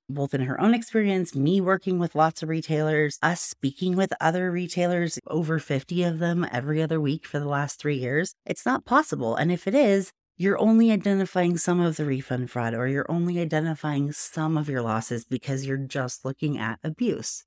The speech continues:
Or if you're looking at patterns of behavior in the way that they're purchasing things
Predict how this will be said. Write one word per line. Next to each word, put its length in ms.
Or 200
if 220
you're 140
looking 320
at 160
patterns 440
of 80
behavior 540
in 160
the 80
way 140
that 160
they're 100
purchasing 540
things 340